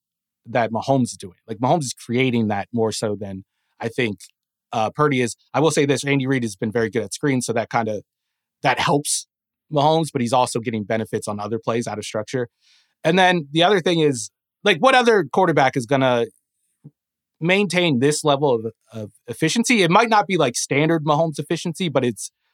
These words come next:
like, top five with that receiving core and with how poorly it's played. It's not just the names on the depth chart, which is a concern. It's, like, exact, it's, like, how they've actually played has very clearly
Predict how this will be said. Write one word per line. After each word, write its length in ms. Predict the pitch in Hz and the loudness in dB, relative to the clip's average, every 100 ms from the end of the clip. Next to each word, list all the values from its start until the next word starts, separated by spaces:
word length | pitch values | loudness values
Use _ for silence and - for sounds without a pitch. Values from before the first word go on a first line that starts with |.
| _ _ - | _ _ -6
like, 100 | 120 | -6
top 260 | - 151 135 | 2 2 2
five 380 | - 117 131 175 - _ _ _ _ - - _ - | 0 2 2 0 -6 _ _ _ _ -20 -20 _ -4
with 220 | 135 151 | 0 2
that 200 | 165 151 | 2 2
receiving 400 | 113 - 104 95 | -2 -6 -8 -8
core 240 | - 98 _ _ _ _ | -12 -16 _ _ _ _
and 140 | - 123 | -2 0
with 160 | 151 | 2
how 180 | 147 135 - | 4 2 2
poorly 300 | 139 131 104 | -2 0 -4
it's 200 | 98 - | -10 -14
played. 300 | - 117 123 | -10 -10 -8
It's 100 | - | 0
not 180 | 208 185 | 0 0
just 220 | 185 - | -4 -2
the 80 | 135 | -2
names 380 | 117 127 147 | 0 0 0
on 160 | 139 127 | 0 0
the 80 | 110 | -2
depth 240 | 123 127 | -4 -2
chart, 260 | - 170 139 | 0 0 0
which 140 | 123 | -6
is 100 | 110 | -8
a 60 | 110 | -10
concern. 420 | 113 110 131 147 | -8 -4 -2 -2
It's, 140 | 123 - | -4 -4
like, 140 | 127 | -4
exact, 400 | 120 113 135 139 | -6 -4 -2 -2
it's, 140 | 151 151 | 0 0
like, 100 | 123 | 0
how 240 | - 151 | 2 2
they've 160 | 135 123 110 | 2 0 -2
actually 360 | 135 - 120 107 | -2 -2 -8 -8
played 360 | - 113 92 - _ _ _ _ _ _ - | -6 -6 -6 -14 _ _ _ _ _ _ -4
has 320 | 135 113 - - _ _ 160 | -2 -2 -4 -12 _ _ 2
very 360 | 233 240 165 | 4 6 4
clearly 600 | 147 156 143 113 110 92 | 2 0 2 0 -4 -6